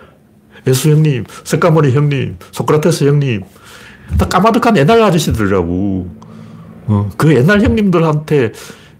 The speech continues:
그 해-, 옛날 형님들이 지어놓은 움집에 우리가 아직도 살고 있는 거예요. 그래서 좀 이제 생각을 바꿔야 돼. <laughs> 움집을 버리자고.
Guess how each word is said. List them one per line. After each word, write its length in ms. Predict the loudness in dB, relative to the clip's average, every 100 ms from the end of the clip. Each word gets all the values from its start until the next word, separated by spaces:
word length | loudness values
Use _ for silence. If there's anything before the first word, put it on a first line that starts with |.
| -20 -20 -20 -4
그 220 | 0 2
해-, 180 | 2 0
옛날 220 | 0 2 2
형님들이 360 | 2 2 0
지어놓은 360 | 0 2 2 2
움집에 680 | 2 0 0 2 2 0 -6 -20 -8
우리가 200 | -2 2
아직도 220 | 2 2
살고 220 | 2 2 2
있는 160 | 2
거예요. 520 | 2 2 0 -2 -8 -14 _ _ _ _ _ _ _ _ _ _ -20 -20 -20 -10
그래서 240 | -2 2 2
좀 140 | 2 2
이제 120 | 2
생각을 280 | 0 0 0
바꿔야 300 | 0 2 2
돼. 240 | 2 0 -2 -4 -6 -12 -10
<laughs> 500 | -8 -8 -8 -16 -4
움집을 400 | 0 2 2 0
버리자고. 720 | 2 2 2 2 2 0 -2